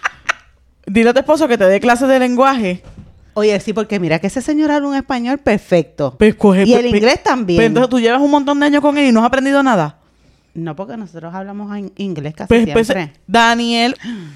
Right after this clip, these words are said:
Speaker 1: es momento de que empieces a hablarle a esa señora español para que ella aumente su vocabulario.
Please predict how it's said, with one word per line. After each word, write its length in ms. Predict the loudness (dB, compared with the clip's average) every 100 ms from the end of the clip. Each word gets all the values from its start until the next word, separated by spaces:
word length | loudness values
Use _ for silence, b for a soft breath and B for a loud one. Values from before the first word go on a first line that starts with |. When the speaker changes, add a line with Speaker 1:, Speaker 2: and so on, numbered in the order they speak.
| B B _
Speaker 1:
es 240 | 0 0 2
momento 720 | 2 2 2 0 0 -2 -4 -6
de 180 | -6
que 80 | -2
empieces 400 | -4 -2 -2 0
a 60 | 2
hablarle 280 | 2 2 0
a 60 |
esa 160 | 0 -2
señora 760 | 0 0 2 2 2 0 -4 _
español 920 | -4 -2 -2 0 0 2 2 2 0 -4 -2
para 260 | 2 2
que 240 | 2 2 2
ella 200 | 2 0
aumente 600 | 2 2 2 0 0 -2
su 120 | 0
vocabulario. 720 | 0 2 2 2 0 -2 -4